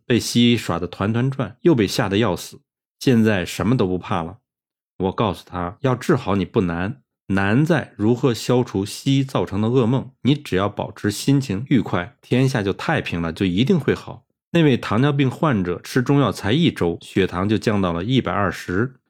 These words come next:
他太太是个护士，原先很不以为然，但现在看到她丈夫每天都在恢复中，自然没有话说了。病人告诉我，他使用西药时，身体感觉是如直线下降，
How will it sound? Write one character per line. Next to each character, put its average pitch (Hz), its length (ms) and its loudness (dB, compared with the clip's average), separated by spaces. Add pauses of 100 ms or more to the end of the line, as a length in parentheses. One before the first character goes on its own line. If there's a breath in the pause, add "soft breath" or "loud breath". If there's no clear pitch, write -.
他 143 80 -2
太 160 260 -2
太 101 140 0
是 - 140 -4
个 110 100 0
护 156 260 2
士， - 220 -10 (100)
原 101 240 2
先 113 260 2
很 87 280 -4
不 156 80 2
以 90 160 2
为 90 160 0
然， 87 280 -4 (200)
但 139 120 2
现 147 200 2
在 135 100 4
看 131 180 -2
到 104 120 0
她 120 100 0
丈 127 300 0
夫 98 100 0
每 92 260 2
天 131 200 2
都 160 100 2
在 131 100 2
恢 - 280 2
复 104 160 -2
中， 85 260 -6 (220)
自 175 100 4
然 95 180 2
没 90 120 2
有 95 100 2
话 98 240 -2
说 85 260 -4
了。 85 180 -12 (280)
病 131 100 2
人 123 160 4
告 123 200 2
诉 92 160 0
我， 85 180 0
他 110 180 -2
使 - 220 -6
用 87 160 -6
西 - 280 0
药 123 140 2
时， 90 320 -8
身 127 300 2
体 104 140 0
感 87 240 -4
觉 90 180 -2
是 92 200 0
如 87 360 -2
直 107 300 0
线 123 200 2
下 90 220 -4
降， 85 240 -4